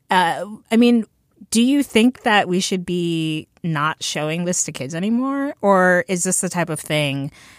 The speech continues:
you know, I, I just wonder, like, how much of it is actually being absorbed by a kid, um,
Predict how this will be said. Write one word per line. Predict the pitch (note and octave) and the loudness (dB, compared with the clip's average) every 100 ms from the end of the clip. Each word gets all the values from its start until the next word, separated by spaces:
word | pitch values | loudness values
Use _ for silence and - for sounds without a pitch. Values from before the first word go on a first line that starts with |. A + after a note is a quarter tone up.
| _ - | _ -6
you | F3 | -2
know, | D3 C3 C3+ A#2+ _ _ _ _ _ _ _ A3 | 0 0 -2 -6 _ _ _ _ _ _ _ 0
I, | A#3+ B3+ | 4 4
I | |
just | C4+ A#3 | 4 4
wonder, | A#3 G#3 | 6 6
like, | E3+ | 4
how | - G#3 | 4 4
much | A3+ G#3+ | 4 2
of | F3+ | 2
it | E3+ | 0
is | - D#3+ | 0 0
actually | D3+ D3 - D#3 D3 C#3+ | 0 -2 -4 -4 -2 -4
being | C#3+ D3 C#3+ C#3 | -4 -2 -2 -2
absorbed | C3 C#3 C3 C3 B2+ B2 - | -4 -2 -2 -2 -4 -6 -10
by | A#2+ A#2 | -6 -4
a | G#2 | -6
kid, | - - - - - - - | -8 -10 -10 -12 -16 -16 -2
um, | D3 C3+ A#2 B2+ | 2 2 2 -2